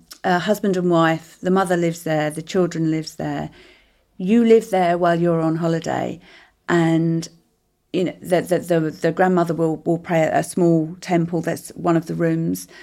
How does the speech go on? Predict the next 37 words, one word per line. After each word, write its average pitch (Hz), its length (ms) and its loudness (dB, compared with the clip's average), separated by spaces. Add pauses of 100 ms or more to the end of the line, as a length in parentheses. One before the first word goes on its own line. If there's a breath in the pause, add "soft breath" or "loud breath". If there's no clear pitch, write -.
(260 loud breath)
um, 170 260 2
right 190 200 2
opposite, 170 580 -4 (160)
uh, 175 280 2
a 175 80 0
guest 170 420 -8
room. 170 380 -2 (380 loud breath)
Um, 170 480 2 (240 loud breath)
you, 196 320 0
you 196 280 -2 (300)
sh-, - 140 -12 (100)
eat 226 180 2
with 190 100 -2
the 185 60 -6
family, 175 560 2 (260 loud breath)
and 220 100 4
it 269 120 -2
sounds 294 340 4
a 262 40 0
little 285 220 2
bit - 240 -4
too, 226 520 0
um, 185 520 0 (160)
uh, 180 360 0 (100)
intimate, 196 500 2 (240 loud breath)
but 240 120 2
actually, 208 540 -2 (260 loud breath)
it's 240 200 -2
like, 277 200 2 (360)
it's 240 140 -4
like 269 160 0
going 247 220 2
to 208 160 -4
a 202 40 -2
bed 233 220 0
and 214 120 0
breakfast. - 720 -4